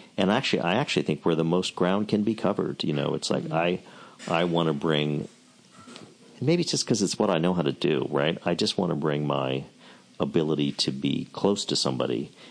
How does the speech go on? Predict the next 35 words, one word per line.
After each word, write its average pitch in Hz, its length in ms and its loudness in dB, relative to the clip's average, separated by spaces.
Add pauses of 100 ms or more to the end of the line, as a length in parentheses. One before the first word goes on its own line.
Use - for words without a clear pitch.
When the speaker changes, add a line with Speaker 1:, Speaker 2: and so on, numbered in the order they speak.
(120)
Speaker 1:
and - 140 0
to 80 100 2
listen 76 520 0
and 76 160 -4
try 73 200 0
to 71 80 0
be - 80 0
intimate - 580 -4 (560)
into - 300 -2
everything 78 580 0
that 67 140 0
I 67 160 0
do, 69 320 0
because - 340 -2 (280)
for 82 180 0
me, 76 420 0 (120)
it 71 120 -2
is, 67 320 0
um, 67 320 -2 (1600)
it's - 220 -2
just - 340 -2
the, 73 160 0 (240)
it's - 240 -2
the, 69 360 -2 (720)
it's - 180 -4
magic, 90 540 -2
right? 107 260 -2
I - 60 0
mean, 82 180 2
it, 87 120 -2
Speaker 2:
Mm-hmm. 98 300 -4 (220)
Speaker 1:
it, 85 140 2
it 90 60 -4
really 95 240 2
is 76 600 -2